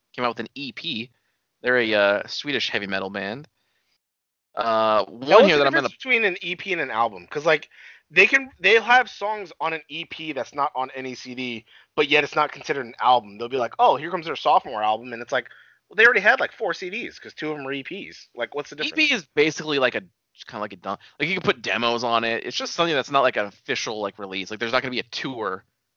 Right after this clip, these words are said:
Speaker 1: with this E P.
Speaker 2: I, I guess. I mean, you don't need a tour for every C D you got. You could still have, like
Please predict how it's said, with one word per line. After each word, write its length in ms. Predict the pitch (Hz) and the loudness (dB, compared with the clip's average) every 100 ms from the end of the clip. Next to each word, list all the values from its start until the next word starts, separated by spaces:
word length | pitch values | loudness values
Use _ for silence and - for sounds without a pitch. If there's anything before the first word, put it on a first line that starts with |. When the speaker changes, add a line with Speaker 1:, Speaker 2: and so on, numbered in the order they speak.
| - | -6
Speaker 1:
with 240 | 123 120 | -4 -2
this 240 | 131 117 - | -2 -2 -4
E 140 | 123 110 | -10 -10
P. 460 | - 98 73 69 _ _ _ _ _ _ _ _ _ _ _ _ _ _ _ | -10 -10 -12 -20 _ _ _ _ _ _ _ _ _ _ _ _ _ _ _
Speaker 2:
I, 40 | 117 - - | -20 -20 -14
I 60 | - | -14
guess. 400 | - 160 151 156 | -8 -4 -4 -2
I 40 | |
mean, 140 | 180 214 | -2 0
you 60 | |
don't 180 | 294 214 | 0 2
need 100 | 247 | 0
a 60 | 151 | -2
tour 280 | - 170 208 | 0 2 2
for 120 | 117 | 0
every 180 | 147 147 | -4 -4
C 160 | - 156 | -6 -10
D 80 | 113 | -10
you 120 | 82 | -8
got. 400 | 78 160 139 117 | 2 4 4 0
You 80 | 104 | -14
could 160 | 123 | -16
still 240 | - 190 156 | -6 -4 0
have, 280 | 113 123 | 2 2
like 300 | 85 87 85 | -2 -8 -10